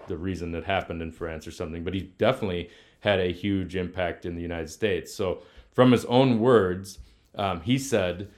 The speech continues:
that churches and religions, and this is the quote, "appear to me no other than human inventions set up to terrify and enslave mankind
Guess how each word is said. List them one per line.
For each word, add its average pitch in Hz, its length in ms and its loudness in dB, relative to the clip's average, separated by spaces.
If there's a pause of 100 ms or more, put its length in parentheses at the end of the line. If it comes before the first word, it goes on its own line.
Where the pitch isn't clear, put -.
(160)
that 95 260 0
churches 120 480 0
and 98 200 -2
religions, 95 680 0
and 92 100 -6
this 95 160 -8
is 82 100 -12
the 87 80 -10
quote, - 400 -2 (260)
"appear 139 360 6
to 147 160 0
me 104 180 2
no 110 280 6
other 104 280 4
than 90 160 -4
human 131 380 2
inventions 101 720 -2
set 110 180 2
up 104 160 -2
to 104 80 -6
terrify 110 640 2
and 92 200 -4
enslave 101 580 -2
mankind 85 640 -6